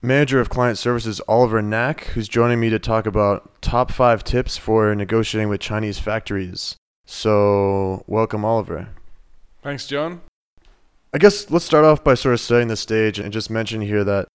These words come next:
Speaker 1: a lot of importers are seeking advice about ways that they can improve negotiations with suppliers and Chinese factories in particular. And I think a lot of them are worried about balancing quality and price.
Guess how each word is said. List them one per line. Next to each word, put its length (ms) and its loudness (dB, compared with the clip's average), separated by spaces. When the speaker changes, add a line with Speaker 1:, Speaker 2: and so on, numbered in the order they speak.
Speaker 1:
a 60 -2
lot 160 6
of 80 2
importers 840 0
are 140 0
seeking 420 -4
advice 680 -2
about 520 0
ways 280 0
that 120 -6
they 160 -4
can 160 -8
improve 340 2
negotiations 760 -6
with 120 -8
suppliers 760 -2
and 340 -6
Chinese 380 -4
factories 500 -6
in 120 -10
particular. 640 -6
And 400 -2
I 80 -6
think 160 0
a 60 0
lot 220 4
of 40 -2
them 160 -2
are 80 0
worried 220 0
about 240 0
balancing 420 -4
quality 420 -2
and 140 -2
price. 540 0